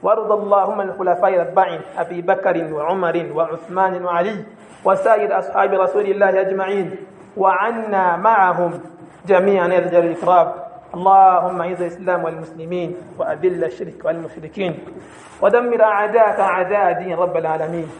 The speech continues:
اللهم انصرنا على من عادانا. اللهم آمنا في أوطاننا. اللهم إنا نسألك رزقا حلالا طيبا مباركا فيه. اللهم إنا نسألك الهدى والتقى والعفاف والغنى.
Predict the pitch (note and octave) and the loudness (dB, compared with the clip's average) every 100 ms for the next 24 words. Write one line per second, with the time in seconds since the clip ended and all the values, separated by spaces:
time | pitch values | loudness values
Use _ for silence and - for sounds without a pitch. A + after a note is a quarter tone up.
0 | - F3+ F#3+ G3+ G3 F3+ G3 F#3 F3 G#3 | -12 2 6 8 6 4 -2 -4 -2 -2
1 | F#3+ F3 E3+ E3+ D#3+ D#3 E3 F#3 E3+ C#3+ | -2 0 0 0 0 -2 2 2 2 -8
2 | - - - E3+ G3 A3+ G#3+ A3+ A3 G#3+ | -14 -20 -8 -6 2 6 6 2 0 0
3 | G#3+ A3 G#3 F#3+ G#3 G3+ F#3+ A3 G#3+ F#3+ | 0 -2 -4 -4 -2 -2 2 2 2 -2
4 | E3+ - - - E3+ G3 G#3+ A3 G#3+ G3+ | -4 -6 -14 -18 0 4 6 6 6 2
5 | A3 G#3 G#3 G3 F#3 G3+ G3 F#3+ F#3 G#3 | -2 -6 -6 -6 -4 -4 -2 -2 0 0
6 | - F#3 F3 F#3+ G3 G#3 F#3+ F3 F3 A3+ | -2 -4 -4 -2 2 4 2 0 -2 0
7 | G#3+ A3 G3 F#3+ G#3 G3 F3+ F#3+ - G#3+ | 0 0 -4 0 2 2 0 -2 -4 -4
8 | F#3+ - - - - - - - F#3+ A3+ | -6 -6 -14 -18 -20 -20 -20 -10 2 4
9 | A#3 A#3 G#3 A#3 G#3+ G3+ A#3 A3 G#3 F#3 | 6 4 2 -2 -2 -2 -2 -2 -4 -2
10 | A3 G#3+ G3 F#3+ F3 A#3 A#3 G3+ F3+ F#3 | 0 0 2 0 2 4 6 6 4 2
11 | G#3 - G3 G3+ E3+ E3+ E3+ E3 E3+ G3 | 0 -2 -2 2 4 4 0 0 2 4
12 | F3+ F3 E3 E3+ G#3+ G3 | 4 2 -2 0 2 2